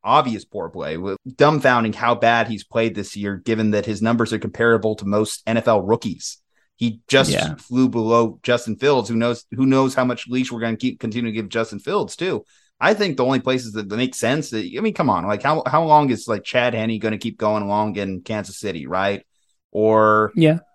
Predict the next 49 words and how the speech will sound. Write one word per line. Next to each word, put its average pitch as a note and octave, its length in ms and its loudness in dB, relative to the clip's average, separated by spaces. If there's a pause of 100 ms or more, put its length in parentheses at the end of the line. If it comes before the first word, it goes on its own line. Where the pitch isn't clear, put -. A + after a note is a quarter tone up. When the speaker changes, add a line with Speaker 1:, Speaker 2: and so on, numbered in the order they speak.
(300)
Speaker 1:
Buffalo's A#2 520 2
always A2 380 2
probably A2 320 0
looking G#2 240 -4
for G2+ 160 2
a F2 80 0
backup F#2+ 460 -2
quarterback. G2+ 520 0
Uh, F#2+ 140 0 (140)
Justin C3+ 320 2
Herbert, B2 420 6
Chase B2+ 300 0
Daniel A#2 680 0 (140)
has A#2+ 180 -2
been A#2 180 -2
in A2 60 0
the G#2+ 60 -2
league A2 200 -2
forever. G2 340 0
I'm A2 100 2
sure A2+ 300 -2
that G#2+ 160 -4
he A2+ 120 -4
could G#2+ 160 -6
use G2+ 500 -6 (120)
conceivably G2 1040 -2 (300)
a F#2 60 -8
backup G2 420 0
quarterback. A2 380 0
I A2+ 100 4
doubt A#2 360 2
the - 80 -10
Packers A2+ 500 -2
are G#2 80 -4
really G#2 400 0
selling A2+ 300 0
themselves G#2+ 440 0
high A2 220 2
on G#2+ 160 0
Jordan G#2 300 0
Love A2 180 2
anymore F#2+ 320 0
these F#2 220 -6
days. G#2 340 -4
And G#2 80 2
you - 80 6
never G#2+ 200 -2
Speaker 2:
<laughs> - 0 -
Speaker 1:
know, G#2+ 300 2